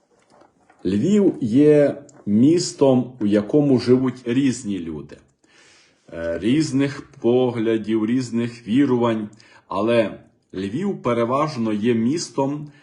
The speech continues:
де плекалася українська ідентичність, яка була будована на двох основах:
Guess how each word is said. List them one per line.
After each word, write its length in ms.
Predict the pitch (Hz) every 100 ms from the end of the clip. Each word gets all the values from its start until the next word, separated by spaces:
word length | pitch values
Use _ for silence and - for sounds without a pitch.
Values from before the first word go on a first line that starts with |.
| _
де 260 | - 101 123
плекалася 1080 | 123 110 104 120 139 139 131 - 127 123 - - _ _
українська 1040 | 135 131 117 104 104 139 156 - - 135 -
ідентичність, 1200 | 117 110 110 110 - 104 104 - - - - - _ - _ -
яка 400 | 98 - 160 170
була 360 | 123 151 143
будована 880 | 110 101 95 92 123 143 139 131 120
на 180 | 113 104
двох 380 | 104 113 131 131
основах: 680 | 120 - 120 98 80 -